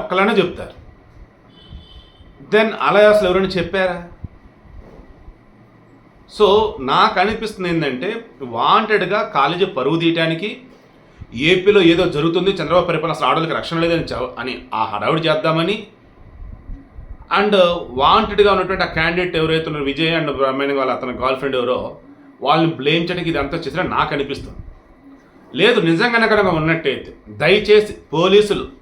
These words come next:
ప్రాపర్ ఇన్వెస్టిగేషన్ చేసి ఉరిశిక్ష వేసేంతగా సెక్షన్స్ పెట్టి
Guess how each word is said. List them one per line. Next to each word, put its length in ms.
ప్రాపర్ 380
ఇన్వెస్టిగేషన్ 600
చేసి 260
ఉరిశిక్ష 400
వేసేంతగా 580
సెక్షన్స్ 460
పెట్టి 260